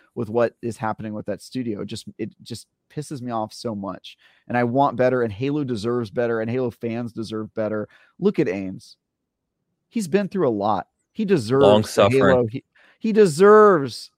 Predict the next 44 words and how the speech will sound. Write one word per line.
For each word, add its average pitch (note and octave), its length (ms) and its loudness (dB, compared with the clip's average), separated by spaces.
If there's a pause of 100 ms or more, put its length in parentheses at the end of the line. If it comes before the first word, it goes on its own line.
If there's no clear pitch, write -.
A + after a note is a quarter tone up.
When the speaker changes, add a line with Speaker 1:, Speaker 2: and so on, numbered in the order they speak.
(120)
Speaker 1:
the D3 120 2
Halo C3+ 500 0
that A2+ 160 -8
he's A#2 240 -8
always A#2 320 -2
dreamt G#2 360 -10
of. G2 240 -12 (200)
And G#2+ 320 -4 (200)
Speaker 2:
<laughs> - 220 -2
Speaker 1:
I'm E3+ 300 -2
really G3 300 4
hopeful, E3 540 0
I'm C#3 160 -4
really E3 180 0
hopeful D3 360 -2
that, C3 460 -2 (560)
I'm C3 80 -6
really D#3+ 180 2
hopeful C#3+ 300 -2
three C#3 200 -8
four C3 200 -8
three B2+ 220 -10
will A#2 140 -8
find C3+ 380 -6
a C#3+ 40 -2
way B2+ 120 -2
to A#2+ 100 -6
deliver A2 360 -6
that, A#2 300 -4
whether A2+ 240 -6
it's - 140 -18
internal A#2+ 440 -12
resources A2 520 -10
or F2 200 -10
external. G#2+ 680 -10 (340)
Um, G2+ 480 -8 (100)
but, G#2+ 220 0
you A#2 100 -6
know, F#2+ 220 -8 (100)
this C#3+ 140 -6
is D#3 60 -8
probably B2 380 0
long G#2+ 260 -6
overdue. F2+ 480 -12